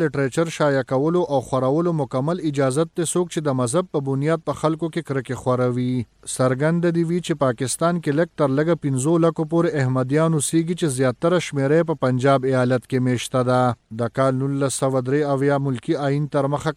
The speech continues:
قادیانان اقلیت ګرځولي شوي دي. د تیر فوجي آمر جنرال ضیاء الحق په دور کې جوړ شوي ځینې قوانینو د لاندې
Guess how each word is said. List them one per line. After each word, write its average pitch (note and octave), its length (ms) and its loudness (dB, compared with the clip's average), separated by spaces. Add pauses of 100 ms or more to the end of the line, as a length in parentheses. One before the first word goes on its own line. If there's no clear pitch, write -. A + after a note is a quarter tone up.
قادیانان B2+ 600 0
اقلیت B2+ 460 -4
ګرځولي B2 520 0 (100)
شوي B2 320 -2
دي. B2+ 120 0 (420)
د A2+ 200 -4
تیر B2+ 140 0
فوجي B2 380 -4 (120)
آمر B2+ 340 -2
جنرال C3+ 400 0
ضیاء B2 160 2
الحق A#2+ 320 -2
په B2+ 160 0
دور C3+ 160 2
کې C3 200 -4
جوړ A#2+ 220 -2
شوي C#3+ 220 0
ځینې C#3 320 -2
قوانینو C3 580 0
د C3+ 140 0
لاندې C3+ 240 0